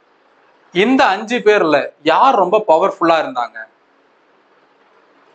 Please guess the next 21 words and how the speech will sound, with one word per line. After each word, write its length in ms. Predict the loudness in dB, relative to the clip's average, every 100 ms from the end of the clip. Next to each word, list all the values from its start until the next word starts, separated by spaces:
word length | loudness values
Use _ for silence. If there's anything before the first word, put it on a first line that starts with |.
| -20 _ -20 -20 -6
இப்போ 140 | 0 2
நம்ம 120 | 2 0 2
போர்ச்சுகீசியர்கள் 840 | 0 0 -2 -2 0 0 0 -2 -4 -6
அந்த 120 | -2 0
அளவுக்கு 280 | 0 0
பெருசா 260 | -2 0 0 0
இவங்க 160 | -6 -2
சோபிக்கல, 400 | 0 0 -4 -12 _ _ _ _ _ _ _ _ _ -4
இந்தியாவுல 360 | 0 2 2
அவங்களோட 220 | 0 -2 0 0
தாக்கம் 300 | 0 -4 -8
பெருசா 260 | -6 -2 -2
கிடையாது. 280 | -2 -4 -4 _ _ _ _ _ _ _ _ -20 -4 -2
அடுத்தது 280 | -2 0 0
வந்த 160 | 2 2 2 0 -6 _ -4
டச்சுக்காரர்களும் 800 | -2 -2 -2 0 0 0 0 0
அப்படிதான். 340 | -2 -12 -14 _ _ _ _ _ _ -4
அதே 240 | -2 2 0 2
போலதான் 380 | 0 4 2 0 -6 -2
டேனியர்கள், 560 | 0 0 0 0 0 -4 _ _ _ _ -2
டேனிஷ், 380 | -2 -4 -10